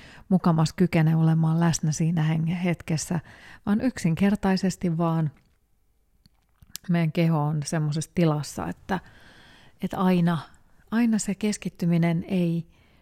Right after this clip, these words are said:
onnistu satakymmenen prosenttia. Näin se vaan menee. Ja sitten on opittava jotenkin olemaan itselleen siinä kohti armollinen. Ja kyllä mä nykyään,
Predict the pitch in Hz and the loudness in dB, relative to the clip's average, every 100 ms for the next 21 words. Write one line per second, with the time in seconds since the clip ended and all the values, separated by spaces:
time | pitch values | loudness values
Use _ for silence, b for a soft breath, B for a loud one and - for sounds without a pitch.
0 | b - 214 185 165 - 160 147 - _ | b 2 4 6 2 -2 -6 -6 -12 _
1 | _ _ _ _ _ - 190 160 180 156 | _ _ _ _ _ -12 -4 -2 0 0
2 | 165 165 180 180 - - - 170 - _ | 0 -4 -6 -8 -8 -8 -10 -12 -14 _
3 | _ _ - 185 170 170 170 165 165 170 | _ _ -2 2 2 0 0 2 0 -2
4 | - 214 _ _ _ _ _ - 185 175 | -6 -12 _ _ _ _ _ -14 -4 -4
5 | - 170 165 B B B B B B B | -2 -4 -4 B B B B B B B
6 | - 180 180 170 170 165 165 170 175 160 | -4 0 2 0 -2 -2 0 0 -2 -4
7 | 170 165 165 170 165 170 160 156 170 160 | 0 0 0 -2 -4 -4 -4 -4 -4 -4
8 | 156 156 - 175 160 151 156 175 175 175 | -4 -6 -4 -4 -2 -2 -2 -4 -4 -4
9 | 165 - 339 - 185 214 175 170 160 156 | -6 -10 -14 -2 0 2 0 -2 -2 -2
10 | 165 170 | -2 -6